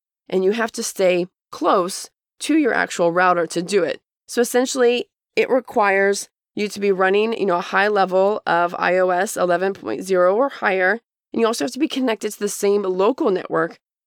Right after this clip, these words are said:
as the computer that is running the Steam engine. So essentially, you can play the games that are in your Steam library, but again, you have to be at home and within a reasonable range of your router.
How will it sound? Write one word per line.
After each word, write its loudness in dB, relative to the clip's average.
as 4
the -2
computer 0
that 0
is -2
running 2
the -2
Steam 0
engine. -4
So -2
essentially, 0
you -4
can 0
play -2
the 0
games 0
that -2
are -2
in -2
your 0
Steam 0
library, -2
but -2
again, 2
you 2
have -4
to -18
be 0
at 0
home 2
and 0
within 0
a 2
reasonable 0
range 2
of 2
your -2
router. 0